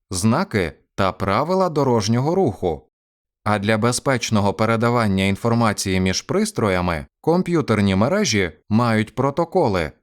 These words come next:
Наприклад, протокол H T T P S, який використовують для безпечного передавання даних через інтернет. Коли ти відвідуєш вебсайт із цим протоколом,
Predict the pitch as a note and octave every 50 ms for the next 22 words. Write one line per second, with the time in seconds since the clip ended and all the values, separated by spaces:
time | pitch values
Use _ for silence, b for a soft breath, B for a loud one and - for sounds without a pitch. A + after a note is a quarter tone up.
0 | _ _ _ _ _ _ _ _ _ _ _ _ - G#2 A2 A#2+ A#2 - C3+ C3
1 | A2 - G#2+ G2+ F#2+ - - G2+ G#2 G2+ G#2 G2 - - D#3+ G3 G3+ F#3 - -
2 | _ _ _ - C3+ E3+ F#3+ F#3 - - - - - C3+ B2+ A#2+ - C#3 C3 -
3 | C#3 C#3+ D3+ C3+ G#2 E2 D#2 - - - _ _ - G#2 A#2 B2 B2+ - G#3 G#3+
4 | F3 F3 E3 - D3+ C#3+ C#3+ C#3 - - - D#3 D3 C3 C3 B2+ A#2+ G#2+ G#2+ A2+
5 | A#2+ A#2+ A#2 C3+ C3+ - - C#3+ C3 A2+ - - - G#2+ F#2+ F#2+ F#2 - G#2 G2+
6 | G#2+ G#2 G#2 A2+ A2 A2+ G#2 F#2 F2+ F2+ F2+ F2 F2+ C#3 F3 G3 E3+ B2+ G#2 G2
7 | - - _ _ _ - - - B2+ A#2+ A#2+ A#2 A2 C3 C3+ C3+ - D#3 D#3 E3
8 | D#3 C3 F#2 D#2+ - - - _ _ _ _ _ _ _ _ _ _ _ _ _
9 | _ - B2+ B2+ B2+ C3+ C#3+ C3 B2+ A#2+ A2 B2 A#2 A2+ A#2+ C3 B2 A2 A2+ A2
10 | A2 G2+ - A2 A2+ A#2 A#2 - - - C3 A#2+ G2+ F#2+ - - - A2+ A2 G#2+
11 | - - - - B2 A2 G2+ F#2 - F#2+ G2 F#2 - A2 - - G3+ G#3 F3 A2+
12 | F#2+ F2 D#2